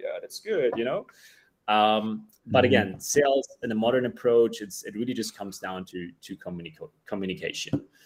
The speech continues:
Speaker 2: Yep.
Speaker 1: Yeah, and, and sales and closing is all, is still a difference. Like, um, with sales, you kind of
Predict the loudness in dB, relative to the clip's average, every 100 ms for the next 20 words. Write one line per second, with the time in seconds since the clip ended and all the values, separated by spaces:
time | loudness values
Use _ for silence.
0 | _ _ _ _ -6 0 0 -2 -2 -2
1 | 2 2 2 10 12 12 8 -2 6 8
2 | 8 6 2 0 0 2 0 -4 -10 -6
3 | -4 2 4 6 4 2 -8 -10 -14 -10
4 | -12 -14 _ _ _ -14 -12 -6 -4 -2
5 | 2 6 6 4 -2 -6 -6 -8